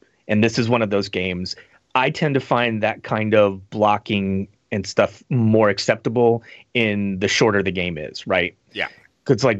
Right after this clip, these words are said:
Speaker 1: you, you, this definitely is one of those games where, like, you can get blocked or you can even just screw up. Like, it's real easy just to mess, get out of sync in this and feel like, "Okay, I'm out, but I've got two more hours of,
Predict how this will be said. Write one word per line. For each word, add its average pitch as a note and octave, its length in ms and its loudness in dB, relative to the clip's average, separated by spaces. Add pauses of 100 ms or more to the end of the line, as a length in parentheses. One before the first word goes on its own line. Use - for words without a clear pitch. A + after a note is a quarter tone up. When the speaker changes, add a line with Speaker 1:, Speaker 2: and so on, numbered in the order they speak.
Speaker 1:
you, C3 440 4
you, C#3+ 180 2
this C#3+ 220 -2
definitely D#3 340 0
is B2 100 0
one B2+ 100 2
of A#2 40 0
those A2 140 0
games G#2+ 320 -2
where, G#2 100 -2
like, F#2+ 180 0
you A#2+ 140 0
can B2 160 -2
get A2 180 0 (120)
blocked A#2+ 400 2
or A2 60 -4
you C#3+ 120 0
can A3 140 2
even F#3 160 2
just A#2 160 -6
screw G#2+ 320 -2
up. - 180 -2
Like, G#2 100 0
it's A2 160 -6
real D#3 160 2
easy F#2+ 240 2
just E2 220 -6
to E2+ 60 -2
mess, F2+ 300 -2 (420)
get A2 120 2
out G#2 140 2
of F2+ 60 -4
sync F#2 420 -8 (360)
in A2 120 0
this G#2+ 380 0 (100)
and G2+ 500 -2
feel B2 360 2
like, G2+ 260 0
"Okay, G#2 240 -2
I'm F#2+ 220 -6
out, G2+ 420 -2 (560)
but G#2 160 2
I've G2 100 0
got G2 140 -4
two - 140 -4
more G#2 180 0
hours D#2+ 540 -6 (320)
of, F#2 240 0